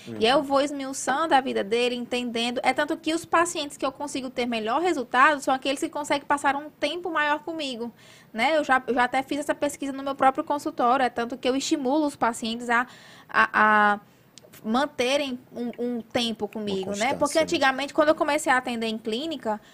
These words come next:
Speaker 2: é, eu, eu fazia consulta-retorno. Consulta-retorno, consulta-retorno. Depois do retorno, alguns voltavam, muitos outros não, né?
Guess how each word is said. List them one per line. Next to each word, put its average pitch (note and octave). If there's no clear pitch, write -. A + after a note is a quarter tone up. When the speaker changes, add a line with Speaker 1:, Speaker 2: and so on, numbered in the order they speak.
Speaker 2:
é, G3+
eu, A#3+
eu A#3+
fazia C4
consulta-retorno. C#4+
Consulta-retorno, C4+
consulta-retorno. D4+
Depois C4
do E4+
retorno, D4
alguns G#3
voltavam, A3+
muitos A3+
outros A3+
não, E4
né? A3